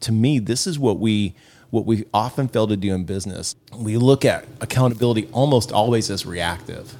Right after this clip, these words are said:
that it happened in the past. We're gonna point a finger at, "Hey, great job, Matt.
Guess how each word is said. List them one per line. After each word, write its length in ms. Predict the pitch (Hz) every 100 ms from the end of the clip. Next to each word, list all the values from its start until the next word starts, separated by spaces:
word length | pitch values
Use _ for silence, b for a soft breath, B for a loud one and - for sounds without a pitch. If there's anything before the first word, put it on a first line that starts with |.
| -
that 120 | 98
it 80 | 92
happened 520 | 110 110 117 92 - B B B B -
in 120 | 110
the 80 | 90
past. 600 | - 120 92 - - -
We're 120 | 117
gonna 180 | 123 107
point 360 | - 151 143
a 40 | 117
finger 640 | - 143 151 151 160 160 B B B
at, 220 | 107 92 -
"Hey, 120 | 165
great 320 | 127 135 104
job, 300 | 120 165 117
Matt. 320 | 80 90 135